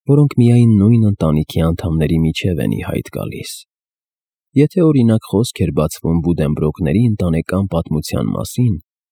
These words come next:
և Քրիստիանը համակվում էր իրոք որ իրեն ամենևին էլ չսազող տրամադրությամբ, սիրով, հիացմունքով ու լրջությամբ խոսել իր հայրենի քաղաքի և իր նախնիների մասին,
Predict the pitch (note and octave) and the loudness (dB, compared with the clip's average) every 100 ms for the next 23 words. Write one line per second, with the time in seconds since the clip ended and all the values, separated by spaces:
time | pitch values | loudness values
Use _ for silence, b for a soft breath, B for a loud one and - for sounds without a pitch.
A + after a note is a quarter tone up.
0 | _ _ F2 E2+ - F2+ - F2 E2+ E2+ | _ _ -2 -2 0 0 2 0 2 0
1 | D#2+ D#2+ - G2 F2+ F2 - B2 C#3 - | 0 -2 -2 0 0 -2 -2 0 0 0
2 | C3 A#2+ - G#2 F#2 F#2+ - A#2+ A#2 G#2+ | -2 -2 0 0 2 2 2 2 2 2
3 | G#2 G#2+ G#2 - G#2 - E2+ F2+ F2+ - | 2 2 0 -2 -6 -2 -4 0 -2 -2
4 | D#2 C2+ A#1+ B1+ D2 - A#2+ A#2+ G#2 _ | -6 -4 -4 -4 -8 -2 2 2 0 _
5 | _ _ - - E2 C#2 F2+ G#2+ - _ | _ _ -14 -4 0 2 2 0 -4 _
6 | _ _ - F#2+ F2 - F2 E2 G#2 G#2+ | _ _ 0 2 0 -2 -2 0 -2 0
7 | G2+ E2+ E2 F2 F2 - G2 F#2 - E2 | 0 0 -2 -4 -4 -2 -2 -2 -4 -4
8 | - F2+ E2+ F2+ F2 F2 E2+ G2+ - F2 | 0 0 0 -2 -2 0 0 0 -2 -4
9 | D#2+ D#2+ - G2+ F2+ _ _ _ G#2 F#2 | -4 -4 2 2 0 _ _ _ 0 2
10 | F2 F#2+ F#2 - E2+ D#2 D2 C2+ D2 - | 0 0 0 -2 -2 -2 -4 -6 -8 0
11 | B2 | 2